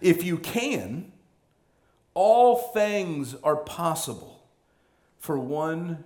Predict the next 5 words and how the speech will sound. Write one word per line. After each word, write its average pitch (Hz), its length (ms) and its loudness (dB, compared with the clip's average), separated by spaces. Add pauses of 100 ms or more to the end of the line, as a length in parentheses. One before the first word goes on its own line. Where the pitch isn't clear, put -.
who 135 520 -8 (580)
believes." - 880 -12 (120)
Everybody 135 300 -4
say, 135 220 -4
"believes." 117 840 -6